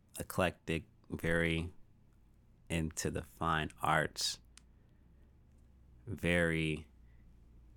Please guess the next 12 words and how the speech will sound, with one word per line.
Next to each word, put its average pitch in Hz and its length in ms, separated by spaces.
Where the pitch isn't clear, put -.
color 78 300
coordinated, 78 680
flowy, 76 480
this, 76 200
that, 78 240
and - 80
the 69 60
third. 82 420
She - 180
has 107 120
a 98 60
love-hate 90 840